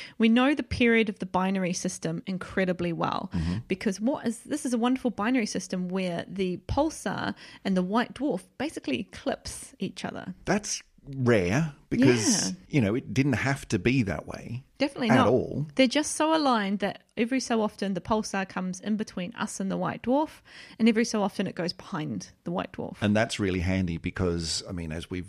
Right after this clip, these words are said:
Speaker 2: we've talked about transiting exoplanets before, and that's a really good way to, to find out lots of information about those exoplanets. Same thing here.
Speaker 1: Exactly.
Speaker 2: You can learn a lot about that binary system of stars. So how well do we know?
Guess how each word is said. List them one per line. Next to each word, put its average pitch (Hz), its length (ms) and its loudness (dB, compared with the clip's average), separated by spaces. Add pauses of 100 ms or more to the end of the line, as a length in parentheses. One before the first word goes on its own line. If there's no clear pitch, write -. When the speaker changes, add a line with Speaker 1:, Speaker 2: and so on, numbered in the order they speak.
Speaker 2:
we've 123 140 -4
talked 143 260 6
about 107 380 2
transiting 95 580 2
exoplanets - 840 2 (200)
before, - 500 -2 (120)
and 95 300 0 (100)
that's - 380 0
a 107 60 0
really 95 260 0
good 85 140 -2
way 87 160 0
to, 82 260 -2
to - 160 -10
find 82 240 -2
out 82 80 -4
lots 85 180 -2
of - 80 -10
information 82 460 -6
about 78 160 -6
those - 160 -8
exoplanets. - 640 -8 (400)
Same 120 260 4
thing 107 280 2
here. - 320 -2 (180)
Speaker 1:
Exactly. - 280 2
Speaker 2:
You - 40 4
can 113 60 6
learn 120 180 6
a 110 60 4
lot 127 420 2
about 90 400 -2 (160)
that 90 220 0
binary 85 360 0
system 80 340 -6
of 78 120 -6
stars. - 640 -8
So 123 380 2 (160)
how 117 280 0
well 110 260 0
do 101 140 -4
we 98 140 0
know? 95 460 0